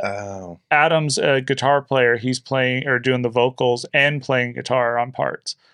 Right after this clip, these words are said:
Speaker 2: Um,
Speaker 1: And then Ashley and Cradle
Speaker 2: and
Speaker 1: Filth,
Speaker 2: Ashley
Speaker 1: she's just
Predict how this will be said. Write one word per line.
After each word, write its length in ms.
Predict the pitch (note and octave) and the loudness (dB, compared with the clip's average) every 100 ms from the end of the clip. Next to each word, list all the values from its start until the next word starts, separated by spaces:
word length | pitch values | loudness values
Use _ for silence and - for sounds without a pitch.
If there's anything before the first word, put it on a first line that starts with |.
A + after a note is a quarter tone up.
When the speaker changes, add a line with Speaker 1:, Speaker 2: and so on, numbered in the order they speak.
| _ _ _ | _ _ _
Speaker 2:
Um, 440 | C#3+ C3 B2 B2 - _ _ _ | 0 2 0 -6 -16 _ _ _
Speaker 1:
And 140 | C3+ C3+ | -2 0
then 120 | C#3 | 2
Ashley 460 | C#3 C#3+ - C#3+ A#2 | 2 2 2 0 0
and 220 | A2+ - - B2 | -4 -10 -16 -2
Cradle 280 | C#3+ B2 A#2 | 0 2 4
Speaker 2:
and 80 | |
Speaker 1:
Filth, 100 | F3+ F#3 | 4 4
Speaker 2:
Ashley 180 | - D3+ | 2 2
Speaker 1:
she's 80 | C#3+ | 2
just 320 | G3 - | 2 0